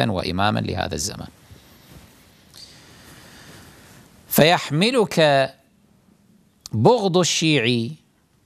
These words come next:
على إنكار ذلك. هل هذا صحيح؟ أنت هنا تكون رادًا على نبيك ورادًا على ربك،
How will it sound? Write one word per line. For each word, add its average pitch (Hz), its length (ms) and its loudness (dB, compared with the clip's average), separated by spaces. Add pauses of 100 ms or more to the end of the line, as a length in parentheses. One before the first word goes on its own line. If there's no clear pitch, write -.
(560)
على 185 260 4
إنكار 147 680 2
ذلك. 156 500 0 (2250)
هل 165 160 4
هذا 160 240 2
صحيح؟ 147 680 -4 (1700)
أنت 131 220 2
هنا 143 600 0 (1000)
تكون 170 400 0
رادًا 156 520 2
على 151 300 2
نبيك 123 680 -4
ورادًا 123 640 0
على 127 400 2
ربك، 156 600 -2